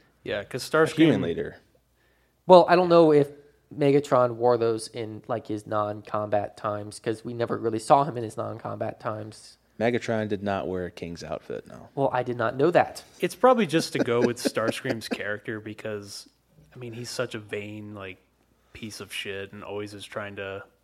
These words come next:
Speaker 1: backstab Megatron in the series, so I, it doesn't make any sense. Clark's right, but
Speaker 3: Again, like, I,
Speaker 1: That's
Speaker 3: I, I accepted that because I thought, "Oh, Megatron maybe wears this crown and cape on his, you know, off days when he's not, you know,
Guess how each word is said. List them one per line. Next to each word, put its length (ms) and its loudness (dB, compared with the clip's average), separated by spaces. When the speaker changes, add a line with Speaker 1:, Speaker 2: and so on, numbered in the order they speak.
Speaker 1:
backstab 600 -8
Megatron 520 -12
in 80 -12
the 60 -14
series, 460 -14
so 280 -10
I, 260 -10
it 160 -10
doesn't 280 6
make 160 -10
any 120 -14
sense. 340 -18
Clark's 320 -10
right, 220 -12
but 180 -14
Speaker 3:
Again, 240 4
like, 200 6
I, 160 10
Speaker 1:
That's 120 -4
Speaker 3:
I, 180 2
I 100 12
accepted 520 4
that 120 10
because 260 6
I 200 4
thought, 260 4
"Oh, 180 10
Megatron 460 4
maybe 220 0
wears 320 0
this 160 -4
crown 280 -6
and 140 -10
cape 320 -4
on 280 -6
his, 260 -12
you 80 -8
know, 280 -2
off 300 2
days 220 0
when 80 -8
he's 120 -8
not, 320 2
you 60 -8
know, 240 -2